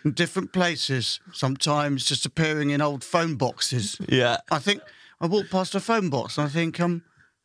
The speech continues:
Speaker 1: "Yeah, I didn't think I had phone boxes anymore. What do they use them for? Are they for the internet? What do they have them for?"
Speaker 2: Yeah.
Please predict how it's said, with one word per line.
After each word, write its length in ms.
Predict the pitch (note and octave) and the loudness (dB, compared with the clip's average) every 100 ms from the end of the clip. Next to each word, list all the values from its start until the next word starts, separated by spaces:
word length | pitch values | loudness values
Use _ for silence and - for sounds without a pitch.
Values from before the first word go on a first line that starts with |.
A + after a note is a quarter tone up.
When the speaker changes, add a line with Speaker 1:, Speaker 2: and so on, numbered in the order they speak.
| _ | _
Speaker 1:
"Yeah, 100 | C#4 F#3+ | -2 -2
I 140 | B2 A#2 - | -6 -12 -4
didn't 200 | D3 - | -2 0
think 160 | E3 F#3 | 0 0
I 120 | G#3 | 0
had 160 | B3+ - | 0 0
phone 260 | - E3 | 0 0
boxes 380 | B2+ B2+ A#2 C#3 | 0 -2 0 0
anymore. 340 | D3 D3+ F3 A3 | 0 2 0 -2
What 100 | A#3+ | 0
do 40 | |
they 80 | B3+ | 0
use 300 | B3 A3+ E3 | 2 0 0
them 140 | D#3+ | -2
for? 440 | D3 D#3 C3+ D#3+ G#3 | 0 2 2 0 0
Are 60 | A3 | 0
they 160 | A#3+ | 0
for 140 | B3 G#3+ | -2 -2
the 160 | A#3+ | 0
internet? 460 | A#3 F#3+ D3 C#3+ D3+ | 0 -2 0 0 2
What 140 | A3+ | -2
do 80 | A#3 | 0
they 140 | B3+ A#3 | 0 0
have 200 | G#3 F3 | -2 -2
them 160 | D#3+ | -2
for?" 340 | C3+ D3 C3 - | 0 0 0 -2
Speaker 2:
Yeah. 140 | G#2 | -4